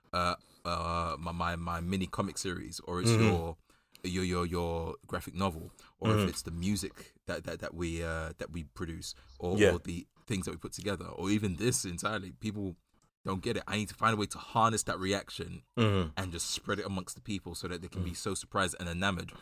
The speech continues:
Speaker 1: <laughs> by the things that we've done.
Speaker 2: But I,
Speaker 1: Because,
Speaker 2: I
Speaker 1: yeah.
Speaker 2: get it.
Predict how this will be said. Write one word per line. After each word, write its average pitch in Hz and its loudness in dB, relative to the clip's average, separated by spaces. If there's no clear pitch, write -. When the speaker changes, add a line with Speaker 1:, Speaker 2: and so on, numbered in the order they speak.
Speaker 1:
<laughs> - -18
by 110 6
the 123 2
things 110 6
that 107 4
we've 95 -4
done. 110 0
Speaker 2:
But 165 12
I, 160 12
Speaker 1:
Because, 160 8
Speaker 2:
I 156 10
Speaker 1:
yeah. - 6
Speaker 2:
get 185 12
it. - 8